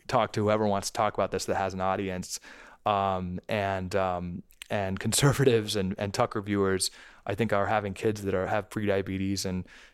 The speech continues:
and are dealing with issues. And, and I'm, I'm very honestly commend Fox for the bravery of covering this issue every night.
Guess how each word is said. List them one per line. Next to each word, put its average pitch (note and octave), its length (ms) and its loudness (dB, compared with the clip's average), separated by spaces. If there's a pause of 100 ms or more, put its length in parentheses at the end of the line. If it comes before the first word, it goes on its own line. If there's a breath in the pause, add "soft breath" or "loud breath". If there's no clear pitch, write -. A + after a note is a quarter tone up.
(160 soft breath)
and G#2 100 0
are G2 60 2
dealing G2+ 300 2
with G2 160 0
issues. G2 400 0
And, F#2+ 180 -2
and G2+ 140 0
I'm, F#2 320 -2
I'm A2 160 -2
very C3 420 4 (140)
honestly G#2 500 0 (680)
commend D3+ 400 4
Fox A2+ 400 0
for B2 80 2
the G#2+ 80 2
bravery A2 340 4
of A2 80 -4
covering G#2+ 240 0
this G#2+ 140 0
issue G#2+ 240 0
every G#2 180 2
night. F#2 320 -2